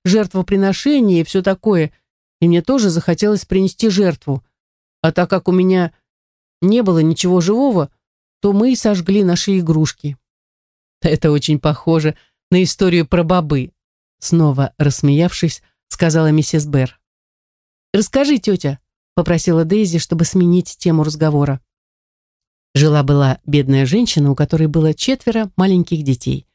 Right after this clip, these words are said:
Уходя на работу, она всегда запирала их, чтобы с ними не случилось какой-нибудь беды. Однажды, уходя из дома, она сказала: "Смотрите, дети, чтобы малютка не упал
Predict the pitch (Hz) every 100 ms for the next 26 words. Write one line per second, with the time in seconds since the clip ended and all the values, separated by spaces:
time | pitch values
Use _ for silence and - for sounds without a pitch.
0 | _ _ _ _ _ - 208 180 220 214
1 | 214 208 294 208 202 214 - 202 226 214
2 | 226 254 240 156 135 127 127 _ _ _
3 | _ - 165 156 - 160 156 151 143 147
4 | - 175 160 160 156 165 151 151 151 175
5 | 135 135 - _ _ _ _ _ _ -
6 | 156 147 175 240 185 165 175 165 165 165
7 | 214 240 165 180 185 - 160 156 139 -
8 | _ _ _ _ _ - 226 220 185 143
9 | 143 135 123 135 _ _ _ _ - -
10 | 160 151 151 151 208 - 165 156 - 175